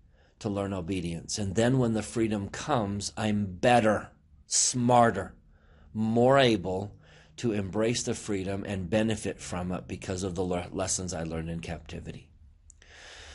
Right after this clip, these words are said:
So to all the teenagers out there who long to be with their friends instead of babysitting their brothers or their little brother, you know what? I guarantee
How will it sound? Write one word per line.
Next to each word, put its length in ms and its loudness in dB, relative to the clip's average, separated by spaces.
So 260 6
to 160 2
all 200 8
the 100 2
teenagers 600 0
out 220 0
there 220 0
who 120 0
long 460 2
to 120 0
be 240 -2
with 220 0
their 140 6
friends 460 -2
instead 360 -2
of 100 -2
babysitting 680 0
their 120 0
brothers 560 -4
or 100 -4
their 300 -2
little 240 6
brother, 420 0
you 120 -2
know 120 4
what? 340 0
I 100 -4
guarantee 760 -2